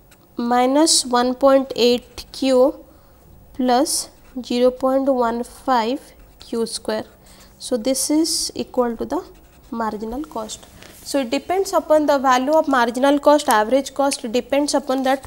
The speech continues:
what kind of cost function, whether it's a linear cost function, whether it's a quadratic cost function, and whether it's a cubic cost function.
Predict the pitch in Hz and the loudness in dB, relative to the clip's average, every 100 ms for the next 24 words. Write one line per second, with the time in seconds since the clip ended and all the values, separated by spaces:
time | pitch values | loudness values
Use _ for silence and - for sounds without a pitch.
0 | - 269 - 285 269 262 339 - - - | -2 -2 -2 -2 0 0 -2 -4 -20 -20
1 | - - - 247 247 - 254 233 240 233 | -20 -14 -2 -2 -2 -4 -4 -4 -6 -4
2 | 254 247 247 - 254 240 240 269 285 285 | -4 -4 -6 -4 -4 -4 -4 -4 -4 -4
3 | 262 - - 262 262 294 269 240 233 247 | -6 -6 -8 -8 -6 -6 -4 -4 -2 -4
4 | - 247 240 220 214 247 262 - 240 233 | -4 -4 -2 -4 -4 -8 -10 -6 -6 -6
5 | - 240 233 269 277 247 226 226 220 - | -10 -10 -8 -8 -8 -6 -8 -8 -10 -10
6 | 339 - - _ - - 247 240 277 226 | -10 -12 -20 _ -18 -4 -4 -4 -6 -2
7 | 214 - 208 202 214 | -4 -4 -10 -10 -14